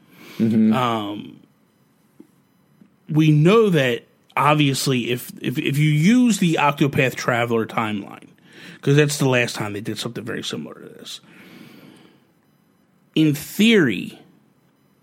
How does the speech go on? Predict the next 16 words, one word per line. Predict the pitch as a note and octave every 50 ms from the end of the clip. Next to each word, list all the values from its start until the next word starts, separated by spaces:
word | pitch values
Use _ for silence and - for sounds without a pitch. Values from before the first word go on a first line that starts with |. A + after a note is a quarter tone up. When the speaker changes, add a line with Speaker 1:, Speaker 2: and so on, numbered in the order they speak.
| _ _ _ _ _ _ _
Speaker 2:
if | - C#3 -
you | C#3+ C#3
believe | B2+ C#3 C#3 C3 C#3 D3+ F3 F3 F3 D3
the | D#3+ C#3+
rumors, | C3 C3 C3+ C#3 C3+ B2+ B2 A#2+ A2 - - - - - - - -
this | - C#3+ D#3+ F3+ F3+ -
game | - E3 E3 E3 D3 C3
is | -
supposed | - C3+ - - C#3 C#3 C#3+ C#3 -
to | - -
ship | - - - B2+ - -
in | - - B2 A#2+ A#2 A2+
May. | A2 G#2 - - - - _ _ _ _ _ _ _ _ _ _ _ _ _ _ _ _ _ _ _ - - - - - -
Speaker 1:
Yeah. | G2+ G#2 F#2+ - - - - - _ _ _ -
Speaker 2:
So | - - - D#3 D3
that's, | C#3+ C#3+ C#3+ C#3 C#3+ - -